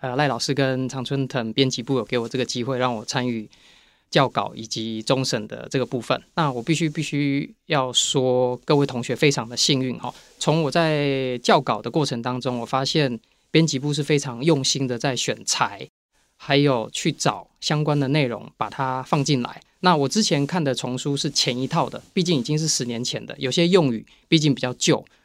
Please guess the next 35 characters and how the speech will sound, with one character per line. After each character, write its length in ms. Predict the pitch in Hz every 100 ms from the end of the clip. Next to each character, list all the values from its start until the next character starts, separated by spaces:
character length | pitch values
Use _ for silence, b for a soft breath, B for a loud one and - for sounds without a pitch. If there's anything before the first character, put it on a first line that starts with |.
| b
那 160 | 175 147
十 180 | - 147
年 180 | 143 139
后 280 | 180 131 -
可 100 | 127
能 100 | 123
有 120 | 117
些 180 | 156 151
用 260 | 160 127
语 140 | 104 -
就 200 | - 147
已 80 | 113
经 320 | 107 127 127 127 -
不 100 | 160
常 240 | - 113
用 160 | 135 107
了。 80 | - b b
比 120 | - 139
如 60 |
说 180 | 143 143
epidemic、 600 | 143 - 123 151 151 131 - - 127
pandemic， 540 | - 135 156 151 123 -
在 100 | 160
十 180 | 147 139
年 200 | 135 135
前 160 | 127
可 120 | 113 113
能 100 | 123
没 100 | 139
那 80 |
么， 80 | 135 - 208
那 240 | 190 156
么 120 | 120
常 280 | - 120 110
用， 200 | 131